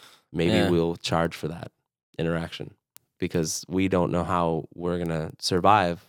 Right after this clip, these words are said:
Speaker 1: without some sort of, you know, revenue to make,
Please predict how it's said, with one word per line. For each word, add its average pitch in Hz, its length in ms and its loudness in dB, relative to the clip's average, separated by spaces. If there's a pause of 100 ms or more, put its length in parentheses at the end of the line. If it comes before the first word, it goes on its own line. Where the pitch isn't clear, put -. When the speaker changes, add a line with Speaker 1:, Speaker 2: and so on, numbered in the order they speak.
(100)
Speaker 1:
without 85 520 -2
some 90 200 -4
sort 82 280 -2
of, 73 120 -6 (460)
you 87 100 -4
know, 76 220 -8 (260)
revenue 87 460 -4 (320)
to - 80 -6
make, 85 240 -2